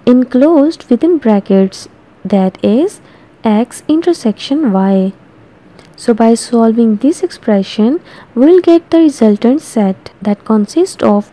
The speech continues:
B, C and D. Now take intersection of this set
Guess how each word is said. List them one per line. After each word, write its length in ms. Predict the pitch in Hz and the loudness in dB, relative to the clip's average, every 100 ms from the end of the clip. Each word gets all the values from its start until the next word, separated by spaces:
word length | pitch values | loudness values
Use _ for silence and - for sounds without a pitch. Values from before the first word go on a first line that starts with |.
| 202 | 0
B, 360 | 247 277 320 | 4 4 2
C 440 | - - 240 233 - | -2 -2 0 0 0
and 240 | 302 339 233 | 0 0 0
D. 320 | 208 190 196 - - | 0 0 -4 -12 -4
Now 240 | 226 277 | 0 0
take 340 | 302 277 269 262 _ | 0 2 2 2 _
intersection 800 | 277 277 - - 226 - 208 208 - | -2 -2 -6 -4 -2 -2 -2 -2 0
of 260 | 240 240 - | -4 -4 -2
this 240 | 320 415 | 0 0
set 320 | - 208 226 | -2 -2 -2